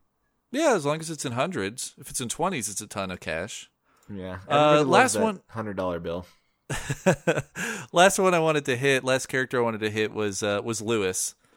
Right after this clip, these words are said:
Speaker 1: So Robert De Niro's character. Like, how did Quentin Tarantino get Robert De Niro to be in this movie and play this small of a role? 'Cause he
Speaker 2: Because
Speaker 1: kills it in this role, but, like, w-, like, I, I, I couldn't help but ask myself, like, why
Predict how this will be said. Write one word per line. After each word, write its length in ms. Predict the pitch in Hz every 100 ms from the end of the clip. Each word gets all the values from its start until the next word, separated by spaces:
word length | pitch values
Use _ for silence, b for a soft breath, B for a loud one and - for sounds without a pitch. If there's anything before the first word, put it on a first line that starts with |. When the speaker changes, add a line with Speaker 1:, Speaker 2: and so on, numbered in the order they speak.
| _
Speaker 1:
So 160 | - 120
Robert 300 | 127 135 113
De 80 | 113
Niro's 240 | 113 110
character. 500 | 113 101 104 101 101 b b
Like, 240 | 151 143 139
how 320 | 170 185 285
did 240 | 302 226
Quentin 220 | - 214 190 190 180
Tarantino 280 | 175 156
get 180 | 147 147
Robert 260 | 139 127 127
De 100 | 131
Niro 200 | 120 113
to 60 | 107
be 140 | 120
in 80 | 113
this 220 | 110 -
movie 200 | 120 107
and 80 | 107
play 220 | - 117
this 180 | 110 113
small 320 | - 123 113
of 80 | 107
a 60 | 104
role? 500 | 107 101 90 90 - b b b
'Cause 160 | - 135
he 80 | 165
Speaker 2:
Because 160 | 160
Speaker 1:
kills 300 | 131 131 233
it 100 | 220
in 100 | 170
this 220 | 156 147
role, 260 | 175 208 143
but, 240 | 127 131
like, 300 | 147 139 - -
w-, 220 | 143 - -
like, 220 | 160 -
I, 120 | 175 180
I, 100 | 180 165
I 80 | 156
couldn't 240 | - 233
help 120 | 202
but 140 | 190 - 165
ask 220 | 202 -
myself, 240 | 147 127
like, 160 | 131 135
why 220 | 135 226